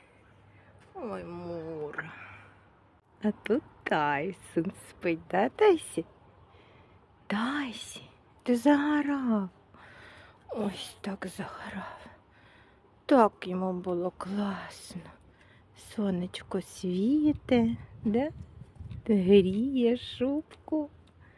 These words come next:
А тут в мене капусточка вже відкрита. Ось так. Так, покажу вам свої перчики. Як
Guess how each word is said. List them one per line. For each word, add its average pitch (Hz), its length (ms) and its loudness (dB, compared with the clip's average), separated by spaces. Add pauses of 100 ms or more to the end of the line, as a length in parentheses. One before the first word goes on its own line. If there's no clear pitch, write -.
(600)
А 202 100 -4
тут 202 240 -4
в 196 40 -6
мене 185 300 -4
капусточка - 800 -10 (1120)
вже 196 200 -10
відкрита. 202 800 -10 (1800)
Ось 233 340 -8 (100)
так. - 580 -14 (1000)
Так, - 380 -14
покажу 190 360 -6
вам 180 120 -4
свої 180 280 -10
перчики. - 520 -6
Як 156 220 -8